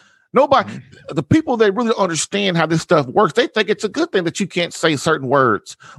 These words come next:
Speaker 1: but it's stupid. That's why it's free speech. Now they're, he's already started executive orders, what I understand, 'cause I don't watch this stuff. From what I understand, he's already started executive orders that are sta-, that are starting to mess with the guns.
Speaker 2: Right. Well, here's the thing. They're, they're not gonna get very far with them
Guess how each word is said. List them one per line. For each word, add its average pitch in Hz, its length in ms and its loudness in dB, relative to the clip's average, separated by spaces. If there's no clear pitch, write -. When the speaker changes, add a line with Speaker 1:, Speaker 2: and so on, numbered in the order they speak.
Speaker 1:
but 196 120 4
it's - 140 -2
stupid. 254 600 0
That's 208 200 0
why 190 200 4
it's 180 100 -4
free 185 180 -2
speech. 208 280 -8
Now 233 300 0
they're, 196 240 2
he's 254 180 0
already 202 320 4
started 214 400 2
executive 175 540 0
orders, 220 340 2
what 185 120 2
I 165 60 2
understand, 139 540 -2
'cause 135 80 -4
I 135 80 -2
don't 123 140 -4
watch 120 220 0
this 123 160 -6
stuff. 139 340 2
From 170 120 2
what 175 40 4
I - 20 2
understand, 160 480 0
he's 170 100 2
already 165 160 4
started 160 260 0
executive 139 500 -4
orders 185 540 2
that 156 120 0
are 143 80 -10
sta-, - 220 -4
that 175 100 -2
are 160 60 -2
starting 180 280 2
to 196 40 -2
mess 175 140 0
with 185 100 -6
the 233 60 0
guns. 226 680 2
Speaker 2:
Right. 123 300 -2
Well, 170 280 2
here's 262 220 2
the 190 80 -8
thing. 139 340 -2
They're, 196 280 0
they're 190 160 0
not 359 120 0
gonna 190 120 0
get 151 120 2
very 147 160 4
far 135 280 2
with 165 140 -2
them 185 220 -2